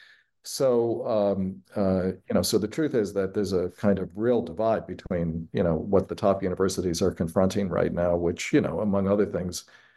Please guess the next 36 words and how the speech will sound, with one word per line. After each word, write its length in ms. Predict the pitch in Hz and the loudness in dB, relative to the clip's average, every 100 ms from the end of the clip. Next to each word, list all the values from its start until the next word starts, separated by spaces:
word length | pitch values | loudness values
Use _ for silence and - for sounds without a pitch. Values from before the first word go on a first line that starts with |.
| _ _ _ - | _ _ _ 0
uh, 100 | 92 | 0
is 220 | 120 101 | 0 0
never 200 | 120 110 | 0 2
gonna 180 | 107 95 | 0 -2
challenge 520 | - 113 104 98 92 | -2 0 0 -2 -4
the 100 | 92 | -2
fact 460 | 101 95 - - - | 0 0 -4 -18 -12
that 380 | - 107 98 95 | -4 2 2 2
they 260 | 98 90 85 - | 0 0 -4 -2
are 140 | 95 | 0
going 220 | 101 95 | 2 0
to 80 | 85 | -2
be 140 | 92 | -4
very 300 | 90 98 92 | -2 0 0
attractive 560 | 87 - 107 104 98 87 | 0 0 2 2 -2 -2
for 300 | - 90 87 | -4 -2 -2
people 300 | - 104 90 | 0 2 2
to 180 | 85 87 | 0 -2
apply 320 | 82 107 92 | 0 2 2
to 260 | 92 95 90 | 0 -4 -4
and 100 | 78 | -2
try 200 | - 85 | 0 0
to 80 | 82 | 0
go 260 | 113 120 | 0 2
to. 380 | - 90 85 - - - | 0 -4 -6 -8 -14 -6
You 80 | 80 | -4
know, 100 | 85 | -2
they're 140 | 95 | 0
not 220 | 98 95 | 0 0
gonna, 260 | 90 92 82 _ _ _ _ _ _ _ _ _ _ | -2 -4 -10 _ _ _ _ _ _ _ _ _ _
uh, 160 | 95 92 | -2 0
they're 140 | 107 | 2
not 120 | 107 | 2
gonna 140 | 101 98 | 2 0
have 160 | 95 | 0
empty, 480 | 98 95 95 85 85 | -2 -2 0 -2 -4